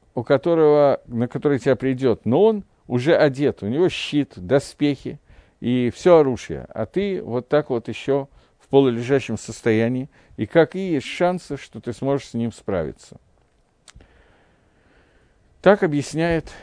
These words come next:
Мальбим эти псуким. И, в общем, на самом деле, понятно, что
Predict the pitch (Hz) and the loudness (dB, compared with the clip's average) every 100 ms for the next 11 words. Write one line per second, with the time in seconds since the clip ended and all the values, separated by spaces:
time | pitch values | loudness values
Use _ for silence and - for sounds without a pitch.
0 | - 113 143 147 127 113 113 107 - 110 | -10 2 2 2 0 -4 -6 -10 -10 -8
1 | 135 175 180 _ 160 151 208 208 - 180 | -6 -6 -8 _ -12 -2 -2 -2 -8 -10
2 | 175 - - - 123 - 156 135 113 143 | -10 -16 -20 -10 -8 -2 -2 -2 -2 -2
3 | 147 135 131 - _ _ _ - 123 143 | -2 -4 -6 -18 _ _ _ 0 2 2
4 | - 101 - 104 85 | 0 -8 -4 -2 -2